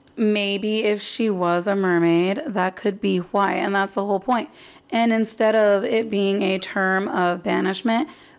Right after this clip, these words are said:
maybe she wanted to become more terrifying looking to intimidate the people, and because eventually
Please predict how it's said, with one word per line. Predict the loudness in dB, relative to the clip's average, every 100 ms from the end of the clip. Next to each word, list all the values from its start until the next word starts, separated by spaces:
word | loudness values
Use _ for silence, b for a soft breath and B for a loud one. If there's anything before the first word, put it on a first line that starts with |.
| -2
maybe | 0 2 2 0 0 0 -2
she | -2 -4 -2
wanted | -2 0 0 0 -2
to | -4 -2
become | -4 -4 -2 0 2 0 -4 B B B -2
more | -2
terrifying | 0 0 0 0 0 0
looking | 0 -2 -2 -2
to | -2 -2 -2
intimidate | -2 -2 0 -2 0 -2 -2
the | -6
people, | -2 -2 2 2 0 -4 B B B _ -4
and | -2 0
because | -2 -2 -2 0 0
eventually | -2 0 -2 -2 0 0 -2